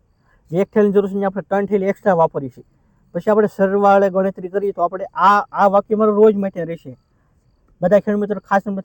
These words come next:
આ મારે રોજ કેવું છે, રોજ, રોજ નવા નવા વીડિયો જોવા હોય, નવા નવા સબસ્ક્રાઈબર હોય, ખેતીની સાથે નવી નવી મારે માહિતી પણ લાવવાની છે, ક્યાં ક્યાં ભૂલ પડે, કેમ કે હું રોજ ખેડૂત સાથે સંકળાયેલો છું.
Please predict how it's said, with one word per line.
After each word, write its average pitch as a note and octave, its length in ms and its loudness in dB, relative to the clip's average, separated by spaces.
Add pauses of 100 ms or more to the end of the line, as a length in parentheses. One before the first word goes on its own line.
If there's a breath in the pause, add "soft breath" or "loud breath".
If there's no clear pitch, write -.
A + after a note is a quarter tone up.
આ G3 60 0
મારે G3+ 180 0
રોજ G3+ 180 0
કેવું F#3+ 160 -8
છે, E3+ 160 -12
રોજ, F3 340 -2 (240)
રોજ F3 280 0
નવા F3 200 -2
નવા F3 120 -2
વીડિયો F3 280 -10
જોવા F3 180 -2
હોય, F3 120 -4
નવા E3+ 260 -8
નવા E3+ 180 -10
સબસ્ક્રાઈબર E3 520 -10
હોય, B2 140 -16 (500)
ખેતીની G3+ 300 -4
સાથે G3 260 -4
નવી F#3 240 -4
નવી F#3 120 -8
મારે F3 220 -6
માહિતી E3 360 -8
પણ E3+ 160 -14
લાવવાની E3 300 -6
છે, E3 140 -12
ક્યાં E3+ 200 -8
ક્યાં E3 180 -4
ભૂલ D#3 160 -6
પડે, E3+ 200 -16
કેમ E3+ 120 -6
કે E3 120 -8
હું D#3 100 0
રોજ E3+ 200 0 (120)
ખેડૂત F3 260 -4
સાથે E3+ 220 -4
સંકળાયેલો E3 580 -2
છું. - 100 -20